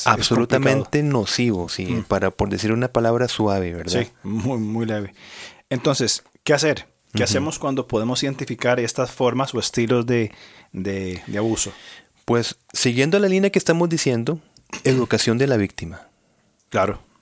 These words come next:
Speaker 2: O sea, e-, e-, eso es importantísimo. Eh, eh, el,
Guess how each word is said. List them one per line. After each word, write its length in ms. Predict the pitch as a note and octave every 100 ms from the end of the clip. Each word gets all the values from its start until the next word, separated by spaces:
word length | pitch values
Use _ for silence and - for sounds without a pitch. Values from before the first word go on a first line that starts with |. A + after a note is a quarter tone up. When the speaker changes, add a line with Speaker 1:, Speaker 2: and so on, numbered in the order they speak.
| -
Speaker 2:
O 140 | -
sea, 140 | A2 A#2+
e-, 180 | G#2 G#2
e-, 140 | A2+ B2
eso 180 | A#2
es 160 | D#3+ - -
importantísimo. 1000 | C3+ - G#2+ - F#2 F#2 C3 - G2 E2+ - - - -
Eh, 640 | A2 F#2+ F#2 G2+ F#2+ F2+ - - - -
eh, 40 | B2+
el, 280 | - -